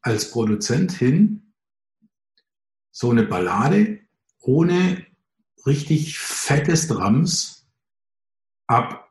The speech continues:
anderthalb Minuten müsste eigentlich ein Drum kommen und richtige Bratgitarren rechts und links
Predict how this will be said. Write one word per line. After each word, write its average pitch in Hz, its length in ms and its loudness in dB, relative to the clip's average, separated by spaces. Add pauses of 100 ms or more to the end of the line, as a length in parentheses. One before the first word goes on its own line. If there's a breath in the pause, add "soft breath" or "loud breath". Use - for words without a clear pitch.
anderthalb 143 500 2
Minuten 135 400 4
müsste 143 280 2
eigentlich 110 260 0
ein 107 60 2
Drum 90 340 -4
kommen 87 360 -8
und - 360 2 (380 loud breath)
richtige 143 640 2 (440 loud breath)
Bratgitarren 123 1200 2
rechts 120 720 -4
und 117 200 2
links 113 1000 2